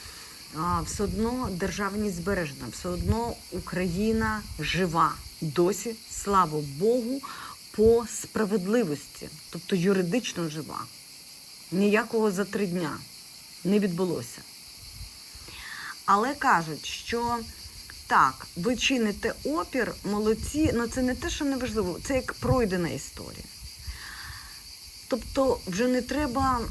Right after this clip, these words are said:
м, це постійно повторювати і собі ордена вішати. Це пройдена, да, якась історія. А тепер що важливо, і тут дуже цікаво. Вийти зі стану жертви.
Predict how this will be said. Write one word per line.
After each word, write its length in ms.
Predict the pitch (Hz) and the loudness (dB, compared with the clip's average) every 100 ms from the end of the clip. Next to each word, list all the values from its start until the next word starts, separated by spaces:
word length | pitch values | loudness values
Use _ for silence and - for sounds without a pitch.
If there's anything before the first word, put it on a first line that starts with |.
| - | -6
м, 920 | 202 208 208 208 202 202 196 190 190 - 185 | -2 0 0 0 0 0 -2 -2 -4 -4 -2
це 80 | 240 | -2
постійно 380 | 233 - 220 196 | -2 0 0 0
повторювати 840 | 202 - 320 302 277 277 262 247 | -2 0 0 2 0 -2 -2 -4
і 80 | 220 | -4
собі 340 | - 208 233 | -2 -2 0
ордена 720 | - 202 180 202 202 202 202 - 190 | 0 0 0 0 2 2 2 -2 -4
вішати. 540 | 196 165 135 - 120 | -2 -2 -4 -8 -10
Це 160 | - - | -2 -2
пройдена, 540 | - 220 190 151 131 117 | 2 6 6 4 -2 -2
да, 140 | 180 - | -2 -2
якась 260 | - 170 | -4 -6
історія. 320 | 143 - 120 - | -6 -10 -10 -10
А 60 | 175 | -8
тепер 300 | 175 170 339 | -6 -4 -4
що 260 | - - 185 | -4 -6 -6
важливо, 420 | 175 - 120 - | -8 -10 -12 -10
і 120 | - 185 | -6 -6
тут 280 | - 302 | -2 -2
дуже 260 | 170 220 170 | -2 -2 -4
цікаво. 460 | - - - - - - - - - - - - - - - - - | -8 -14 -14 -12 -12 -14 -16 -16 -16 -16 -16 -16 -12 -10 -8 -10 -4
Вийти 300 | 202 311 220 | 0 0 0
зі 120 | 151 | -2
стану 400 | 147 - 170 175 | -4 -2 -2 -2
жертви. 500 | - - - - - | -4 -6 -12 -14 -14